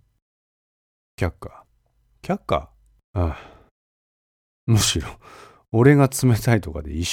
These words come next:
蹴された。なんやそれ。あいつは一旦熱くなるとどうにも止まんねえ。<laughs> 本当に高校から何も変わっとらんげんな、あいつ。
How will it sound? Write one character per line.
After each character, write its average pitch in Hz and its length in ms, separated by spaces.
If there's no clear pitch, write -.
蹴 120 140
さ 113 140
れ 104 100
た。 - 220
な 101 120
ん 87 80
や 92 140
そ 214 120
れ。 - 180
あ 117 120
い 120 60
つ 123 140
は 120 140
一 110 100
旦 123 280
熱 123 180
く 117 80
な 104 100
る 92 80
と 90 120
ど 95 420
う 107 40
に 107 100
も 110 140
止 110 120
ま 110 140
ん 101 100
ね 73 200
え。 - 40
<laughs> - 20
本 - 360
当 - 200
に 165 140
高 156 200
校 151 180
か 143 120
ら 127 80
何 107 400
も 139 80
変 92 160
わ 90 80
っ - 40
と 104 100
ら 101 100
ん 101 60
げ 104 80
ん 80 80
な、 78 160
あ 76 60
い 76 80
つ。 67 300